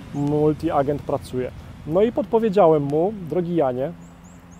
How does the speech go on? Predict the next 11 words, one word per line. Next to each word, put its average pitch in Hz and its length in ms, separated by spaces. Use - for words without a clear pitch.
e, 139 220
zaproponuj 208 560
swoim 151 340
szefom, 143 400
że 143 500
raz 190 280
w - 60
tygodniu 127 480
napiszesz 156 460
tekst, - 480
który 156 840